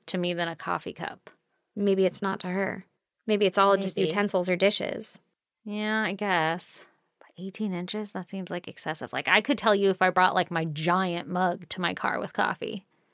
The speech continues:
Speaker 2: Like a
Speaker 1: Versus
Speaker 2: fucking
Speaker 1: just, like, a
Speaker 2: bowl.
Speaker 1: normal coffee cup.
Speaker 2: <laughs> I
Speaker 1: Like,
Speaker 2: mean
Speaker 1: if it doesn't fucking fit in the coffee cup holder, I'll remember. 'Cause I'm like,
Speaker 2: Fair.
Speaker 1: "Oh, yeah, I had to place it here."
Speaker 2: Yeah.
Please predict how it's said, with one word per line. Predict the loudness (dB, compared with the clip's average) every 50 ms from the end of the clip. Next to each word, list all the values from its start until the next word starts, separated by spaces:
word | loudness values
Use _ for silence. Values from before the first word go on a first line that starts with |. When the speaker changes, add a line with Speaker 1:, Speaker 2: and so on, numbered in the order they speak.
| _ _ _ _ _ _ _
Speaker 2:
Like | 0 2 4
a | 4
Speaker 1:
Versus | 4 6 6 4 4
Speaker 2:
fucking | 4 4
Speaker 1:
just, | 4 4 4
like, | 6 6 6 6
a | 6
Speaker 2:
bowl. | 4
Speaker 1:
normal | 4 6 6 4 4 4 2 0
coffee | 0 2 4 4 4 2 0 -4
cup. | -4 -2 -2 -4 -6 -8 -12 _ -20 -20 _ _ _ _ -12 -10
Speaker 2:
<laughs> | -10 -10 -10 -12 -14 -16 -18 -16 0 4
I | 6 6
Speaker 1:
Like, | 6
Speaker 2:
mean | 6 4 2 4 4 4
Speaker 1:
if | 6 6
it | 6 6 6 6
doesn't | 6 6 8 8 8 6 6 6
fucking | 6 4 6 6 4 2 4
fit | 6 8 8 8 8
in | 6 2 0
the | 2
coffee | 4 6 6 6 6 4
cup | 2 0 2 4
holder, | 4 4 4 4 2 2 2 4
I'll | 4 4 4
remember. | 4 4 2 2 0 0 0 -2 -2 -2 -4 -8 _ _ -14
'Cause | -4 0
I'm | 4
like, | 4 6
Speaker 2:
Fair. | 6 6 8
Speaker 1:
"Oh, | 8
yeah, | 8 10 10 10 10
I | 10
had | 8 4
to | 2 2
place | 2 2 2 2
it | -2 -2
here." | -2 -2 0 0 -2 -4 -6 -10 _ _
Speaker 2:
Yeah. | 0 2 4 4 4 4 2 0